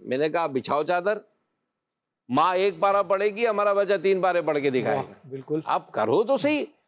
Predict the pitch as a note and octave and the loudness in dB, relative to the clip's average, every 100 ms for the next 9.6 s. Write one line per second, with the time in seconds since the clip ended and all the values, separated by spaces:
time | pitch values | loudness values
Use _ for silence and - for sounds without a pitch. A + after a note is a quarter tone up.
0 | _ B2+ C#3+ D#3 B3 F#3 E3+ F3+ B3 C4+ | _ 0 0 2 0 0 0 0 0 0
1 | C4 D4 B3 - _ _ C3+ B3 G3+ F#3 | 0 0 -2 -6 _ _ 0 0 0 -4
2 | A#3+ C#4 C4 F#3 E3+ F#3 C#4+ B3+ D#3 A2+ | -2 0 0 0 0 0 2 2 0 -2
3 | _ _ - D3+ G#3 B3+ B3 A#3+ C4 B3 | _ _ -6 -2 0 0 2 0 2 2
4 | G3+ C#4 C#4 C4+ B3 B3+ C4 C4 B3 F#3 | 4 4 4 2 2 2 2 2 2 2
5 | G#3+ A3 A3+ B3+ B3 A3+ A#3 A#3+ B3 A#3 | 2 2 2 0 2 2 0 0 2 0
6 | F3 F#3+ G#3+ G3 A3 G#3+ A#3+ - G3+ C4+ | 2 2 2 0 0 0 -2 -2 2 4
7 | C4 A#3+ E3+ F#3 D#3 - C#4+ A#3+ B3+ A3 | 4 2 0 -2 -2 0 0 2 0 0
8 | F#3+ A#3 D4+ C#4 A3+ A#3+ A3+ A3+ G#3+ F#3 | 2 4 4 4 2 2 2 2 2 0
9 | G3+ F#3 E3+ D3+ B2+ G#3 | 0 0 0 0 0 -2